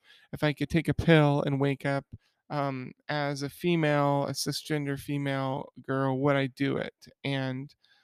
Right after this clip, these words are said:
the answer was unequivocally yes. Now, that's an interesting question, uh, at this point, and maybe that will be, you know, a future episode of the podcast because,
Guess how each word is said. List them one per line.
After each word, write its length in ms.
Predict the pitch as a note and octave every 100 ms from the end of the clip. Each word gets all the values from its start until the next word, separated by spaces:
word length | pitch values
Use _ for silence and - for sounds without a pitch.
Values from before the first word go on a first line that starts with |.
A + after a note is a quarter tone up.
| _ _ _ _
the 180 | - D3
answer 320 | D#3 D3 D3+
was 300 | C#3 C#3 B2+ - D3
unequivocally 880 | D#3 C#3+ - E3 E3+ D#3+ - - -
yes. 540 | - - - - - -
Now, 420 | D#3+ D#3+ C#3+ C#3 _ _ _ _ _ _ _ _ _ _ - -
that's 280 | D#3 E3+ D#3
an 100 | C3
interesting 440 | C#3+ D3 B2 C3+
question, 720 | B2+ D3+ C#3+ - C3+ C3 C3 - -
uh, 320 | C3+ C#3 B2 B2+ - _ _ _ -
at 200 | D3+ -
this 180 | B3 -
point, 460 | - C3+ C#3 D#3+
and 160 | D3+ D3
maybe 300 | D3+ D3+ C#3+
that 240 | C#3+ C#3+
will 100 | C#3
be, 380 | C#3 C#3 C3+ C3+ - - - _ -
you 140 | D3
know, 320 | D3 C3+ C3+ C#3
a 80 | -
future 380 | E3 D#3+ D#3+
episode 440 | D3+ D#3 D3 D3+ C#3
of 120 | C3+
the 60 | C3
podcast 760 | - F3+ E3+ - - A2+ - -
because, 600 | C3+ C#3+ C#3 C3+ -